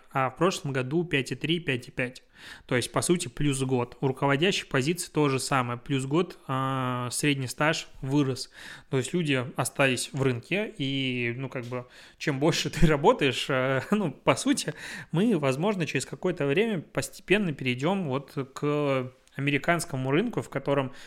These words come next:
ты не можешь быть руководителем и, там, сеньором, когда ты, там, три года назад, э, начал работать. <laughs> Потому что три года назад ты еще новичок.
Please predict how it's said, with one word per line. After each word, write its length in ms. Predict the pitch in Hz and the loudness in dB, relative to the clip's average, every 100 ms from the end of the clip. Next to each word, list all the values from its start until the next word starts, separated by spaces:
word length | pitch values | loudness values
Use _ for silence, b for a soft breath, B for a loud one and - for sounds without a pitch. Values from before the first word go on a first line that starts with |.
| B | B
ты 100 | - | -4
не 80 | 147 | 0
можешь 280 | 165 180 123 | 4 4 4
быть 300 | 123 127 - | 2 0 0
руководителем 920 | 123 123 131 123 131 165 131 123 120 | -6 -2 2 2 0 -6 -4 -6 -4
и, 240 | 143 123 | -2 -2
там, 240 | 117 120 117 | -2 -4 -6
сеньором, 720 | - 156 123 135 190 185 123 B B B | -2 0 0 2 2 2 -2 B B B
когда 360 | 127 123 143 | -8 4 4
ты, 540 | 131 131 123 143 147 131 | 4 -2 -2 2 2 2
там, 240 | 123 117 117 | -2 -8 -2
три 160 | 143 143 | 0 2
года 220 | 143 127 | 2 2
назад, 440 | 123 123 143 123 | 0 2 0 0
э, 340 | - 127 123 120 | -4 -2 -2 -2
начал 360 | 123 139 - | -2 -4 -2
работать. 460 | 123 127 127 120 - | -2 2 0 -2 -10
<laughs> 20 | - | 2
Потому 220 | - 156 | 6 6
что 100 | 143 | 6
три 120 | 147 | -2
года 200 | 147 151 | 0 0
назад 340 | 143 165 220 - | 2 4 2 2
ты 60 | |
еще 220 | 160 - | 0 2
новичок. 580 | 135 135 127 - 131 - | -2 -2 -2 0 0 -2